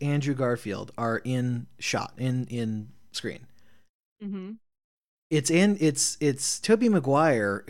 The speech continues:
Speaker 1: who Ned is talking to. And it makes the
Speaker 2: Yes.
Speaker 1: most sense because, uh, Andrew Garfield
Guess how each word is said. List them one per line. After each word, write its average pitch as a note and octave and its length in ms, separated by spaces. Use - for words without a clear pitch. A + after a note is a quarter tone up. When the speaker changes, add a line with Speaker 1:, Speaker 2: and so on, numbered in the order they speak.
Speaker 1:
who A#2+ 560
Ned C#3+ 240
is A2+ 100
talking D3+ 520
to. - 340
And D3+ 140
it D3+ 60
makes D#4 180
the F#3 80
Speaker 2:
Yes. D#3+ 40
Speaker 1:
most C#3+ 240
sense C#3 580
because, C#3 720
uh, B2+ 540
Andrew E3+ 260
Garfield D3+ 500